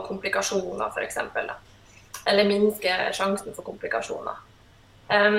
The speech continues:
så da benytter vi oss ofte av, ehm, for eksempel en, det som kalles en aktiv syklus, som er en, en metode som består av både hvilepust, eh, dype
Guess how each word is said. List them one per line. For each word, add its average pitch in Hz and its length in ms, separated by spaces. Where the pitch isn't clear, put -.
så 233 140
da 226 180
benytter 247 380
vi 190 80
oss 196 120
ofte 214 280
av, 196 380
ehm, 208 460
for - 180
eksempel 208 560
en, 196 180
det 208 160
som 202 120
kalles 208 260
en 196 140
aktiv - 500
syklus, 214 760
som 254 320
er 226 180
en, 220 220
en 226 200
metode 226 440
som 208 180
består 208 360
av 196 120
både 202 280
hvilepust, 220 1080
eh, 202 400
dype 226 640